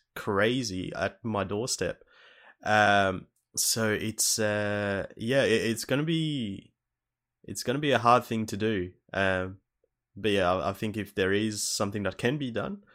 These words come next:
they've definitely got the, the right people on board. Um, but I'm, I'm,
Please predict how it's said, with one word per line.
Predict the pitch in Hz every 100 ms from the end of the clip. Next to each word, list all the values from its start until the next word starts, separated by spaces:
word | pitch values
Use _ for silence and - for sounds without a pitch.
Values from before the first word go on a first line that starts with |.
| - - _ _ -
they've | 101 101
definitely | 113 - 120
got | 107 107
the, | 110 101 98
the | 98
right | 101 104
people | - 101 101 95
on | 92 92
board. | 98 101 95 80 - -
Um, | 98 98 95 95 92 95 - _ _ _ _ _ _ - -
but | 101 101
I'm, | 92 110 131 120 -
I'm, | 104 107 104 95 92 95